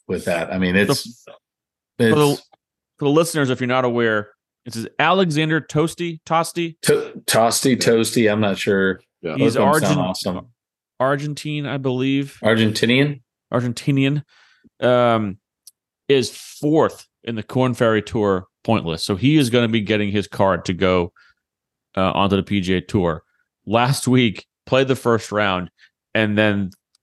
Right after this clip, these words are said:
Speaker 2: they, he's, they, fucking P G A Tour, they put out a notice that he withdrew from the tournament.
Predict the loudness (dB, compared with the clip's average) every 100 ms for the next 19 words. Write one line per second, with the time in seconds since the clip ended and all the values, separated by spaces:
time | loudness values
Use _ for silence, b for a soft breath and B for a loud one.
0 | _ 0 0 -2 -14 _ _ _ -10 -4
1 | -2 -4 -10 _ _ _ -2 -2 0 -6
2 | -10 _ _ -6 -4 -2 -4 -2 -2 0
3 | -2 -2 -2 -2 -2 -4 0 2 2 2
4 | 2 2 2 -2 -4 -2 -2 -4 -6 -2
5 | -2 -2 -8 -8 -4 -2 -2 -4